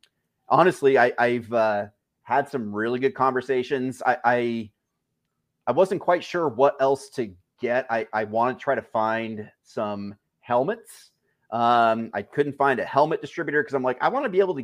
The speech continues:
give people the option to get stuff. So I wanna have it so they don't have to go to four or five different places."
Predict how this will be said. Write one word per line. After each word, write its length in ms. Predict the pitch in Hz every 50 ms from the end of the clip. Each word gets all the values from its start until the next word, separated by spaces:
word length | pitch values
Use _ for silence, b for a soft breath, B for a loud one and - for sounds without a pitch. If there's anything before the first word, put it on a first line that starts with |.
| - _ _
give 380 | 131 139 147 151 - - - -
people 300 | - 147 147 - 127 117
the 140 | 104 110 110
option 340 | 135 175 - - - 175 165
to 60 | 117
get 180 | - 180 190 -
stuff. 340 | - - 107 87 90 104 - _ _ _ _ _ _ _ _
So 100 | 117 110
I 60 | 113
wanna 240 | 107 131 147 131 113
have 340 | - - - 226 208 107
it 140 | 95 92 -
so 100 | - 127
they 80 | 113 135
don't 80 | 143
have 100 | 135 135 -
to 60 | 135
go 120 | 139 139
to 60 | 127 -
four 240 | - - 147 143 -
or 40 | -
five 160 | - 117 104
different 240 | - 113 104 87 _
places." 600 | - 208 254 233 - - 98 92 101 104 -